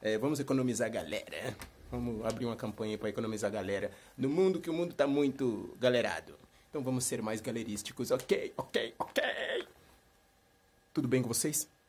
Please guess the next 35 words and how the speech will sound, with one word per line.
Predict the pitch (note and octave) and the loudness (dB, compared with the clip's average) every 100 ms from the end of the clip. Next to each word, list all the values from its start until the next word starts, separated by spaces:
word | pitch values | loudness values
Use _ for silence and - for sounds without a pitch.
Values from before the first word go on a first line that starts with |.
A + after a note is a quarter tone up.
| _ | _
Tá | G#2+ | -8
tudo | B2+ | -6
chique | - C3 | -4 0
no | B2 | 2
último? | C3 B2+ - - _ _ _ _ _ | 2 0 -10 -18 _ _ _ _ _
Então, | A#2+ B2+ B2+ - - - | 2 4 0 -6 -20 -2
obrigado | B2+ B2 A#2 A#2+ | 0 2 2 2
pelas | A#2+ A2 A2 | 0 0 0
visualizações, | F#2+ G2+ F#2+ F#2+ F#2 - A#2+ G#2+ | -2 -2 -2 -2 -4 -2 -2 -2
obrigado | G2+ G#2+ F#2+ | -2 -2 -2
pelos | G#2 G#2 | -4 -4
comentários, | G#2 F#2 F#2+ G#2+ G#2 | -4 -4 -2 -2 -2
obrigado | G2+ G#2 G2+ | -4 -2 -2
pelas | G#2 G2+ F#2+ | -2 -2 -2
visitas, | F#2+ G#2 G#2+ C3 B2 - - _ A2 | -6 -4 -4 -2 -4 -8 -20 _ -4
né? | G#2 A2+ - - | -2 -2 -8 -14
Quero | - B2 | 0 2
mandar | A#2+ A2 A2+ | 2 0 -2
um | A2 | -2
alô | G#2+ A2 | -4 -4
pra | A#2 | -2
Luciane | A#2+ F3+ F3 E3+ | 0 2 2 0
Arte, | G#2+ A#2 B2 | -2 -2 -4
onde | A2 | -4
eu | |
estava | A2 A2+ A2 | -6 -6 -6
vendo | A2+ G#2 | -8 -4
uma | G#2 | -2
live | G#2 G2+ | -2 -2
dela. | F#2 G2 A#2+ - _ | -2 -2 -4 -16 _
Luciane, | F3 F3+ F#3+ F3+ - - | -6 -2 0 0 -4 -6
parabéns | E3+ D3+ D#3 D#3 | -2 0 0 0
pra | C#3 | -2
você, | C3 C3 | -2 -4
querida. | C3+ B2 C#3+ | -4 -6 -6